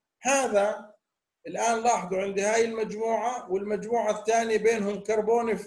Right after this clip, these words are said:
فاضية. هذا اللي بيسموه الميتا. لذلك هذا بدل ما، طبعًا إذا بدي أعطي أرقام،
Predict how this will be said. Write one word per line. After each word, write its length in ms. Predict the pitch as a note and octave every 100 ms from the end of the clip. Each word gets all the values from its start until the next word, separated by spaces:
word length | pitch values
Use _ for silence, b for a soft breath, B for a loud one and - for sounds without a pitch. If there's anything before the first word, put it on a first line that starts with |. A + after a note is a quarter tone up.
| - -
فاضية. 560 | G3 E3+ B2+ A2 F#2 _ _ _ _ _ _ _ _ _ -
هذا 200 | G3+ G#3+
اللي 100 | G#3
بيسموه 460 | F#3+ G3+ G3+ G3+ G3+
الميتا. 840 | F#3+ G3 A3+ A3 - B2 G#2 - - _ _
لذلك 460 | E3+ A#3 A#3+ A3+ A3
هذا 240 | A3+ G#3+
بدل 340 | G#3 G#3 G#3+ G3+
ما، 320 | G3+ G3+ F#3+
طبعًا 340 | G3+ F#3+ F3+
إذا 120 | F3+
بدي 200 | E3+ E3+
أعطي 220 | G3+ F#3+ F3+
أرقام، 640 | E3 D#3 F#3+ E3+ D#3